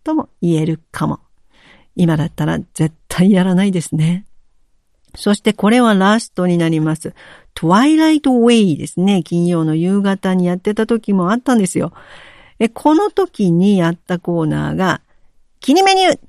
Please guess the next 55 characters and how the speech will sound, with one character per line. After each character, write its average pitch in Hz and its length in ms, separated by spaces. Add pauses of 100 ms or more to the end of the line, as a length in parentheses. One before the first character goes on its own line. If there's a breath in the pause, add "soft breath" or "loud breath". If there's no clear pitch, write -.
チ - 120
ョ - 20
コ 339 100
ヒ 370 200
ン。 339 180 (840)
こ 185 100
れ 170 80
で 170 100
す。 - 160 (1080)
ち - 80
ょ 311 120
っ 330 40 (240)
と 269 140
気 - 180
に 262 160
な 277 160
る 240 180
あ 185 140
の 226 160
メ 220 180
ニ 180 140
ュ 151 140
ー - 80
ア - 120
ン 226 160
ド 214 120
ち - 100
ょ 202 60
こ 254 100
っ 262 140
と 208 100
ヒ 202 220
ン 160 100
ト 156 220
と - 120
い 156 120
う - 20
の 175 140
の 185 100
略 156 380
で 151 80
し - 100
た。 - 140 (520)
キ 220 200
ニ 233 180
メ 214 240
ニ 202 160
ュ 202 40
ー 185 40
チ - 140
ョ 170 80
コ 185 180
ヒ 170 220
ン 151 160
ね。 233 180